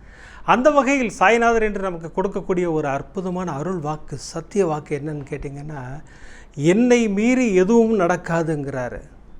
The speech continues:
இதை உறுதியாக நம்மை நம்பச் சொல்கிறார். பிரமாதமா சொல்றார், "என்னை மீறி எதுவும் நடக்காது என்பதை உறுதியாக நம்பு. உன் அப்பா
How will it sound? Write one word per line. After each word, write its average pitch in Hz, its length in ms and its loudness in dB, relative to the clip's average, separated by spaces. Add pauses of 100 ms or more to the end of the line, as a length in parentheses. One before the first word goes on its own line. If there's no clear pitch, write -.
(1080)
இதை 226 320 6
உறுதியாக 254 680 4
நம்மை 202 340 -2
நம்பச் 196 300 0
சொல்கிறார். 127 640 -6 (500)
பிரமாதமா 196 560 -8
சொல்றார், 151 360 -6
"என்னை 165 380 -2
மீறி 190 360 -2
எதுவும் 185 380 0
நடக்காது 147 680 -4 (400)
என்பதை 185 460 4
உறுதியாக 170 720 0
நம்பு. 143 440 -6 (840)
உன் 151 200 0
அப்பா 139 540 0